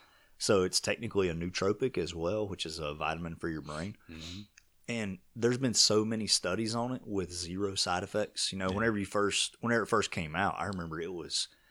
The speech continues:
Speaker 1: like, ninety bucks for a month. I was in high
Speaker 2: Oh,
Speaker 1: school when
Speaker 2: yeah.
Speaker 1: it came out.
Speaker 2: Oh, yeah.
Speaker 1: And, you know, you had that loading phase where
Speaker 2: Yeah.
Speaker 1: you'd take, like,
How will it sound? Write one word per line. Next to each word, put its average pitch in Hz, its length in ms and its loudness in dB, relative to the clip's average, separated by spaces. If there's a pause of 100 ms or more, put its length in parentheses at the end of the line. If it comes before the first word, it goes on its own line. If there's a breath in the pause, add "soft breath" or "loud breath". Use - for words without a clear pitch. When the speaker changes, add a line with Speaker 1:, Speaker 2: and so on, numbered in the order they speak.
(300 soft breath)
Speaker 1:
like, 80 300 -6
ninety 95 240 -2
bucks 80 340 -4
for - 180 -8
a 73 40 -8
month. 76 360 -12
I 90 60 2
was 104 120 2
in 85 60 -6
high 101 160 -2
Speaker 2:
Oh, - 20 -2
Speaker 1:
school 90 160 2
when 85 100 2
Speaker 2:
yeah. 85 140 -2
Speaker 1:
it 82 40 -8
came 76 240 -8
out. 90 160 -2
Speaker 2:
Oh, 90 40 -4
yeah. 90 120 -8 (840 soft breath)
Speaker 1:
And, 107 400 0 (340)
you 135 100 2
know, 104 140 4
you 98 220 2
had 95 200 -2
that 95 180 -2
loading 90 460 -2
phase 87 480 -2
where 90 140 0
Speaker 2:
Yeah. 90 60 0
Speaker 1:
you'd 87 100 -4
take, 85 240 -4
like, 82 220 -4